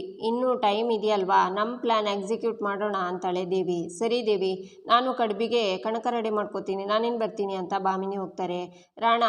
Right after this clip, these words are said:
ಆ ಚಿನ್ನದ ಗಣೇಶನ್ ಬಗ್ಗೆ ನೀನ್ ಯಾಕೆ ಇಷ್ಟು ಹೆದರ್ಕೋತಿದ್ಯಾ? ಅದು ಡೂಪ್ಲಿಕೇಟ್ ಅಂತ ನಮ್ಗೆ ಮಾತ್ರ ಗೊತ್ತಿರೋದು" ಅಂತಾಳೆ ದೇವಿ. ದೇವಿ,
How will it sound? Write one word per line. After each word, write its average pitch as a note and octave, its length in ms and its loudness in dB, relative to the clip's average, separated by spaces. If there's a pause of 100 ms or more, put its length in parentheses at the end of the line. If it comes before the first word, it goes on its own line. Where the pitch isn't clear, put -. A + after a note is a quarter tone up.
(320)
ಆ A3 100 4
ಚಿನ್ನದ A3+ 420 -4
ಗಣೇಶನ್ A3+ 460 -2
ಬಗ್ಗೆ G#3 240 -2
ನೀನ್ G#3 240 0
ಯಾಕೆ A#3+ 220 -4
ಇಷ್ಟು A3+ 220 -8
ಹೆದರ್ಕೋತಿದ್ಯಾ? G#3+ 760 0 (300)
ಅದು A#3 400 0
ಡೂಪ್ಲಿಕೇಟ್ B3 560 0
ಅಂತ A3+ 240 -2
ನಮ್ಗೆ G#3 280 -2
ಮಾತ್ರ A#3+ 300 -2
ಗೊತ್ತಿರೋದು" G3+ 500 -2
ಅಂತಾಳೆ F#3 500 -4
ದೇವಿ. F3 400 -2
ದೇವಿ, G#3 340 2